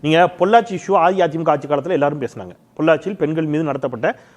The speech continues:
பாலியல் ரீதியிலான ஒரு கொடூரமான நிகழ்வை எல்லாரும் பேசுனாங்க.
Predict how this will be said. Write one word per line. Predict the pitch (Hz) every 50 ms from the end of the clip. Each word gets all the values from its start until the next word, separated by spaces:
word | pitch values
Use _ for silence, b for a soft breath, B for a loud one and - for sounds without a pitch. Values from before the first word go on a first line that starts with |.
| b b _
பாலியல் | - 160 156 170 175 170 160 143
ரீதியிலான | 123 139 156 147 156 143 131 139 214
ஒரு | 233 165 147 131 -
கொடூரமான | - 160 156 170 180 165 147 139 139 175 202
நிகழ்வை | 156 143 131 156 165 202 180
எல்லாரும் | 135 143 151 151 143
பேசுனாங்க. | 120 107 - - 98 95